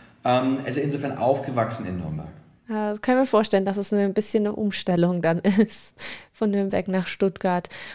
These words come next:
Speaker 2: Und diese Nachmittagssendung, wie lange hast du die dann gemacht?
Speaker 1: Vier Jahre, vier, viereinhalb Jahre.
Speaker 2: Und wie ist es dann für dich weitergegangen? <laughs>
Speaker 1: Dann, ähm, hab ich gemerkt, dass ich Moderieren sehr geil finde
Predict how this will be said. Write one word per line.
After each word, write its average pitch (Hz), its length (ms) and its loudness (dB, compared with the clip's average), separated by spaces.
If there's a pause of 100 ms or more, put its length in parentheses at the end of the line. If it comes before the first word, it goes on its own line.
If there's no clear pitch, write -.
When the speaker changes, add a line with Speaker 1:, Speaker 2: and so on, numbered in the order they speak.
(220)
Speaker 2:
Und 214 440 4 (300)
diese 214 440 6
Nachmittagssendung, 190 1200 0
wie 233 80 6
lange 208 240 6
hast 202 220 0
du 208 80 0
die 220 180 4
dann 240 340 2
gemacht? 233 460 -2
Speaker 1:
Vier 226 200 4
Jahre, - 280 -2 (160)
vier, 190 300 -2
viereinhalb 165 480 -2
Jahre. - 180 -8 (540)
Speaker 2:
Und 214 240 2
wie 208 220 4
ist 208 140 0
es 202 200 -4
dann 196 220 4
für 226 160 2
dich 220 200 2
weitergegangen? 208 760 2 (440)
<laughs> - 460 -20
Speaker 1:
Dann, 165 540 2
ähm, 135 520 0 (460)
hab 156 260 -2
ich - 180 -6
gemerkt, 110 840 4 (760)
dass 123 200 -4
ich 123 100 -4
Moderieren 131 540 2
sehr 156 240 0
geil 107 320 4
finde 87 440 -4